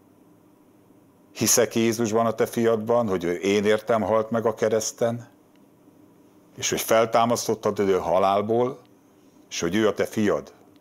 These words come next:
És kérlek, Jézus, hogy bocsáss meg a bűneimet, és gyere, költözz a szívembe, és légy úr az életemben. És én átadom magamat te neked, Uram.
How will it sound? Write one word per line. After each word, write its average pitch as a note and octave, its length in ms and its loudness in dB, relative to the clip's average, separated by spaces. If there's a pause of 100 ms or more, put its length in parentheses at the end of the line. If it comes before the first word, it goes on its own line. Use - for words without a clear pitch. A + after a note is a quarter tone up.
(920)
És - 60 -10
kérlek, D3+ 340 2
Jézus, C#3 420 2
hogy B2 160 0
bocsáss C#3 380 2
meg A#2 140 0
a G#2+ 80 2
bűneimet, C3+ 800 0 (680)
és D#2+ 140 -12
gyere, B2 640 4
költözz B2 420 2
a F#2 60 -2
szívembe, A#2 540 0
és G#2+ 160 -2
légy A#2 240 0
úr G#2 140 2
az F#2+ 120 0
életemben. D#2+ 640 -6 (1120)
És - 60 -12
én A2+ 100 -2
átadom A#2+ 560 2
magamat G#2 440 0
te - 180 0
neked, F#2+ 340 0
Uram. A#2 420 0